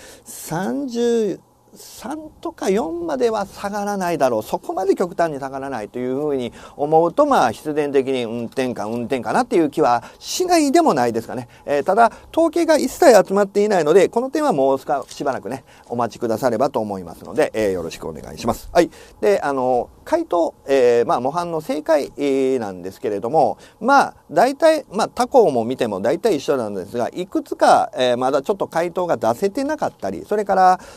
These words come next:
他校とは分かれていたりね、えー、二つとかってあるのは、まあ、これは、えー、当然というかね、毎年あるんですが、ご了承くださいませですね。で、これは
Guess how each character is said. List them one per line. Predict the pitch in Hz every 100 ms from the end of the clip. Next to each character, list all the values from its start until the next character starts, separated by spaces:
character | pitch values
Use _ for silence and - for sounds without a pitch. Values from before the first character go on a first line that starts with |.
| -
他 | 302
校 | 285 226
と | 151
は | 113
分 | 101 156
か | 190
れ | 170
て | 165
い | 160
た | 85
り | 87
ね、 | 120 - _ -
え | 156 147 139
ー、 |
二 | 139 285
つ | 294 311 302
と | -
か | -
っ | 110
て | 113
あ | 104
る | 117
の | 113
は、 | 123 110
ま | 180
あ、 |
こ | 165
れ | 330
は、 | 349 311 -
え | 143
ー、 | -
当 | 208 214
然 | 247 220 165
と | 190
い |
う | 160
か | 139
ね、 | 131 131
毎 | 135
年 | 151 180
あ | 160
る | 190
ん |
で | 185
す | 160
が、 | 226
ご | 123 123
了 | 143 139
承 | 139 131
く | 113 -
だ | 143
さ | 131 127
い | 117 92
ま | 120
せ | 107 -
で | 101
す | 101
ね。 | 117 117 - -
で、 | 131
こ | 220
れ | 220
は | 226